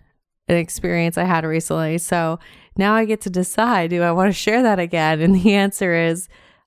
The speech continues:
of course, I will share it with you all. Before we get started, just so you know, this did come from a question that was submitted when I asked for your questions for the podcast. When I asked that on my Instagram story,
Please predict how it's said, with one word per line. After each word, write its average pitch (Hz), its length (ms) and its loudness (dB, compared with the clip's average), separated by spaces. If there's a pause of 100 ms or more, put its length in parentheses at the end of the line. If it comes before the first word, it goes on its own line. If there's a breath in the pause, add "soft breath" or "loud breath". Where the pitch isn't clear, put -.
of 170 240 -2
course, 165 680 -2
I 160 200 0
will 160 120 0
share 165 300 -2
it 147 60 -4
with 170 180 -4
you 165 120 -2
all. 160 280 0 (460 loud breath)
Before 214 320 0
we 240 100 2
get 233 160 0
started, 185 480 0
just 190 180 -8
so 196 80 0
you 180 140 0
know, 170 460 2
this 175 240 -4
did 175 240 -2
come 180 300 -2
from 170 720 -2
a 190 80 -8
question 226 1000 -2
that 170 140 0
was 165 180 -2
submitted 170 600 -2
when 196 180 0
I 156 360 -2 (400 soft breath)
asked 180 440 -2
for 208 80 2
your 196 200 2
questions 196 720 0
for 185 160 -2
the 180 80 -2
podcast. 180 800 0
When 190 100 0
I 180 80 2
asked 185 360 0
that 262 200 4
on 202 160 2
my 190 120 2
Instagram 175 560 -2
story, 160 520 -2